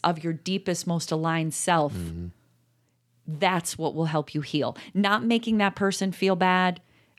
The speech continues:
Speaker 1: not making them feel guilty, not telling them how they're gonna have karma, you know, and it's gonna come back around. Those things that we think are gonna make that person, like, make us feel better, like hurting the other person, it won't.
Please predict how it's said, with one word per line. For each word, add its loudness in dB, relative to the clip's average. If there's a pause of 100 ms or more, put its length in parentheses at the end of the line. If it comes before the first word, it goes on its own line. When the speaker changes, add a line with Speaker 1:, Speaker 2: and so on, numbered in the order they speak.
Speaker 1:
not 2
making 2
them 2
feel 2
guilty, 2 (260)
not 2
telling 0
them 2
how 4
they're 2
gonna 0
have 0
karma, 2 (300)
you 2
know, 2
and 2
it's 0
gonna 2
come 0
back 2
around. 2
Those 0
things 2
that 2
we 0
think 0
are 2
gonna 2
make 0
that 0
person, 0 (520)
like, 0
make 2
us 2
feel 0
better, 4
like 4
hurting 0
the 2
other 4
person, 0
it 2
won't. 0